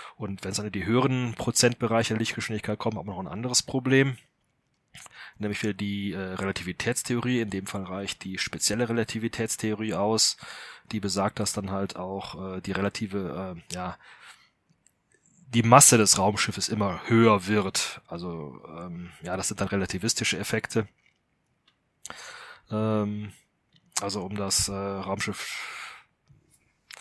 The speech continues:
ja, wenn man halt in die Nähe der Lichtgeschwindigkeit kommt, äh, ja, wird diese, das ist nicht eine abrupte Grenze, äh, eine abrupte Mauer, gegen die man dann irgendwann stößt,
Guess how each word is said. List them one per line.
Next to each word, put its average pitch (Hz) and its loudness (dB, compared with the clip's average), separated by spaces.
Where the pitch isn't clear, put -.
ja, 98 2
wenn 101 0
man 107 2
halt 104 2
in 101 -4
die 101 -2
Nähe 101 0
der 95 -2
Lichtgeschwindigkeit 107 -2
kommt, 104 -2
äh, 95 -10
ja, 92 -8
wird 95 -8
diese, 95 -4
das 98 -6
ist - 2
nicht 110 0
eine - 0
abrupte 104 2
Grenze, 135 4
äh, 113 0
eine 101 -4
abrupte - -4
Mauer, 101 4
gegen 123 -2
die 127 2
man 131 2
dann 117 2
irgendwann 127 4
stößt, - 4